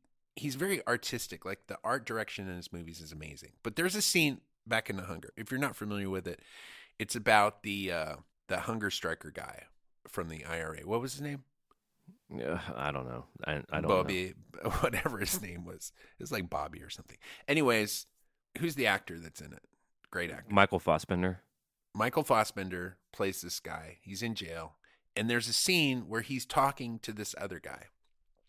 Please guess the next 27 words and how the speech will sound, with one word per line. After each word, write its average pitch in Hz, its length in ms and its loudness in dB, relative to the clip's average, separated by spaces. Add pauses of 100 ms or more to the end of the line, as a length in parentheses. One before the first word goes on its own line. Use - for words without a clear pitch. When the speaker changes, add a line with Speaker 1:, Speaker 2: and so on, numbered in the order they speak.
(280)
Speaker 1:
And 101 80 -4
they're 95 100 0
sitting 131 300 4
at 110 80 4
a 104 60 0
table, 92 400 2
and 92 100 -2
it's 92 160 -6
one 117 240 0
shot, - 440 -2
and 98 120 -4
it 92 100 -6
lasts 113 380 2
twenty 135 260 0
minutes. 98 340 -2
They 87 120 -6
never 104 300 -2
cut - 340 -4 (180)
away. - 380 -6 (680)
So 123 220 2
it's 120 140 2
this 113 140 0
crazy 139 720 -2
acting 107 400 0
tour - 180 -2
de 95 100 0
force. - 500 -8